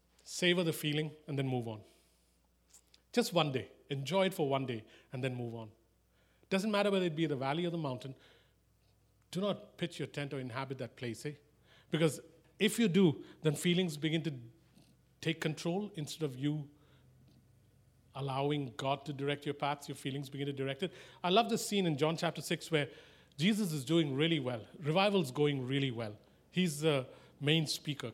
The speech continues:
Crowds have gathered, and they come to crown him king. And Jesus does something very simple. He just disappears up the mountain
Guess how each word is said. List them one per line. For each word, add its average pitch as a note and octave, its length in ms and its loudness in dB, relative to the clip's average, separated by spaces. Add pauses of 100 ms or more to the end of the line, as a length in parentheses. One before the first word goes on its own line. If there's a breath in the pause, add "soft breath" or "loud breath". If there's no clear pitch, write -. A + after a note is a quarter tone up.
Crowds E3+ 380 0
have A#2 160 -4
gathered, A#2+ 380 -2 (500 loud breath)
and D#3 200 2
they D#3 120 4
come F#3 260 0
to F3 80 -2
crown C#3+ 320 0
him C3+ 220 -2
king. A#2 240 -6 (1300)
And D3+ 120 -2
Jesus F3 280 2
does D#3 160 4
something D3 300 -2
very C3+ 160 2
simple. B2+ 380 -6 (320 soft breath)
He E3+ 100 0
just C3+ 220 -4
disappears C#3+ 480 0
up B2 140 0
the C3+ 60 -4
mountain B2 400 -4